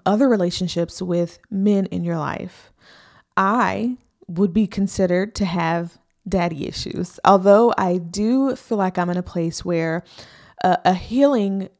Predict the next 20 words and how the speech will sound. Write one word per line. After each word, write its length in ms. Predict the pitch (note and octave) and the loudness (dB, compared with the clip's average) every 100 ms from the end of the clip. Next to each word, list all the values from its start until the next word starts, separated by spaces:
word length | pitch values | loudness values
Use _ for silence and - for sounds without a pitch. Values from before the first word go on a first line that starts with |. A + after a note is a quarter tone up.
| - | -2
I'm 140 | G#3+ A3+ | 2 4
in 120 | C4+ | 2
the 80 | C#4+ | 0
place 400 | - G#3 G3+ - | -2 -2 -2 -4
in 200 | G3+ F#3+ | -4 -2
my 160 | F3+ | -2
healing 460 | F3+ E3+ G#3 G#3+ F#3+ | -2 -2 0 0 -2
journey 500 | D#3 C#3+ - - F3+ - - - - | -4 -6 -8 -10 -12 -14 -20 -20 -6
to 120 | A3 | -2
where 300 | F#3 F3+ D#3 | 0 0 0
I 160 | - F#3 | -2 -4
have 560 | E3 F3+ F3 F3 E3+ E3+ _ | -4 -4 -4 -4 -6 -14 _
forgiven 500 | - G#3+ G3 G3+ A#3 | -8 -4 -2 0 0
my 120 | F#3 | 0
father. 580 | D#3 - G1+ - G3 A3 A#3+ - | -2 -6 -6 -6 -6 -8 -10 -8
He 200 | G3 F#3 | -4 -2
has 420 | F#3 E3+ E3 - _ | -2 -2 -6 -10 _
now 500 | F#3+ F3+ F3 F3+ F#3+ - | -4 -2 0 -2 -4 -6
passed 320 | F3 D#3+ - | -6 -6 -4
away. 300 | G3+ - | -4 -2